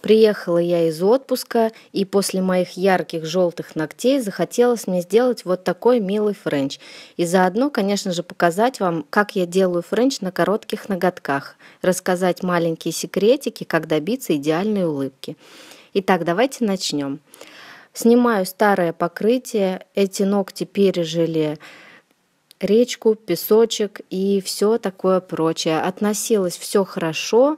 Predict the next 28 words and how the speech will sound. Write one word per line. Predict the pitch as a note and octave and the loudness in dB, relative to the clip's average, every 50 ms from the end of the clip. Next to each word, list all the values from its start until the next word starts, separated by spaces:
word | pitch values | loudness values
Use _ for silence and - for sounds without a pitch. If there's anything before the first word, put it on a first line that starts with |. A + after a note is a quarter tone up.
| - _ - - - - _ - | -6 _ -20 -20 -20 -12 _ -2
но | A3 G#3+ G#3 | 0 0 0
цвет | G#3+ - G#3+ A3 G#3+ - - | 0 0 2 2 2 0 -2
из-за | - - G3 F3+ E3+ F3+ | -6 -6 -4 -4 -4 -4
того, | F3+ G3 F3+ F#3 F#3 | -2 -2 0 0 -2
что | F#3 - - G3 | -2 -4 -4 -2
яркий, | F#3+ A3+ C4 D4 D4 C#4 - G3+ F#3 | 2 2 2 2 0 -4 -4 -4 -2
конечно, | - F3+ F#3 G#3 A3+ - - F#3+ F3+ | -2 -2 -2 -2 -4 -4 -4 -4 -2
он | F3+ F#3 | -2 -2
мне | F3+ F#3 G3 | -2 -2 -2
немного | G3 G3 F#3 F3+ F#3 F#3+ F#3 F#3+ | -2 -2 -2 -2 -2 -2 -2 -4
поднадоел. | F#3 - F3 E3+ F3+ F3+ E3+ E3 F3+ F3 D3+ C#3+ C#3+ C3+ C3+ C#3 - _ - - - - - - _ - | -4 -6 -6 -6 -4 -4 -2 0 0 0 0 -2 -4 -4 -6 -8 -10 _ -20 -20 -20 -20 -20 -20 _ -4
Снимаю | - A3+ A3+ A3+ A3 A3 G#3 F#3+ F#3+ | 0 2 2 4 4 2 2 0 0
покрытие | - G3 F#3+ - - G#3 G3 F#3+ - F#3+ F3 | -2 -4 -4 -2 -2 -2 -2 -2 -4 -4 -2
я | F3 F3+ E3+ E3+ | 0 0 0 0
фрезой | - - G3+ F#3+ F3 F3 A3 B3 D4 F4 E4 D4 | -2 -4 -4 -4 -2 0 0 2 2 0 -2 -2
на | B3 G#3+ G3 F#3+ F#3 F#3 F3+ E3+ D3+ - _ _ _ _ | -4 -2 -2 0 0 -2 -2 -4 -6 -8 _ _ _ _
тридцати | - G3 G3+ G3 - - G3 - C#4+ D4 | -4 -4 -4 -4 -6 -10 -10 -8 -8 -6
тысячах | C#4+ - A3+ A3+ A3 - - - G3 - - | -4 -4 -4 -4 -4 -6 -6 -8 -6 -4 -4
оборотах. | G3 F3+ F#3 E3+ D#3+ D3 C#3+ C#3+ - D#3 - - _ _ _ _ _ - - _ _ | -2 0 0 0 0 -2 -4 -6 -10 -14 -16 -18 _ _ _ _ _ -20 -20 _ _
Сначала | - - A3 A3 A3+ G#3+ - A3+ G3+ F#3 | -8 -2 0 0 2 2 2 2 2 2
я | F3 E3+ E3+ F3 F3 | 2 0 0 -2 -4
снимаю | - G3+ G3+ G3+ G3+ F#3 F3 | -4 -4 -2 -2 0 -2 -2
всегда | E3+ - F#3 E3+ E3+ E3+ D#3+ D#3+ | -4 -6 -6 -2 0 0 0 0
центральную | - A3 G#3+ G3 - - D#3+ D3+ D3 D3+ E3+ F#3 G3+ G#3+ | -2 -4 -6 -6 -4 -2 -2 -2 0 -2 -2 -4 -4 -6
часть | G#3 - - A#3 A#3+ A#3 - - - - - - - - - _ _ - | -4 -2 0 0 0 -2 -4 -10 -20 -20 -20 -20 -20 -20 -20 _ _ -2
и | A#3+ C4 C#4 D4 D4 C4+ - - | 0 2 2 2 2 0 0 -2
убираю | G#3+ G3 G3+ G#3 G3 G#3 A3 A#3+ B3+ B3+ B3+ B3 A3 | -4 0 0 0 2 2 2 2 2 4 4 2 2
длину | F#3+ F3+ G3 G3 G3 G3 G3 G3+ A3 A#3+ B3 A#3+ - | 0 -2 -4 -2 0 0 0 0 0 0 0 -2 -4